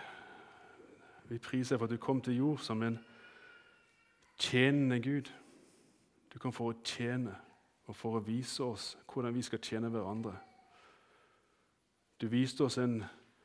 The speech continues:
umenneskelig kjærlighet som bare kommer fra deg. Du har lært oss å leve, Gud. Hjelp oss, hjelp folk her i misjonssalen til å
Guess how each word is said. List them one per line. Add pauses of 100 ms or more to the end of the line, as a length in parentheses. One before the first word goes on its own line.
(600)
umenneskelig
kjærlighet
som
bare (100)
kommer
fra
deg. (1600)
Du
har
lært
oss
å
leve,
Gud. (1500)
Hjelp
oss,
hjelp (720)
folk
her
i
misjonssalen
til
å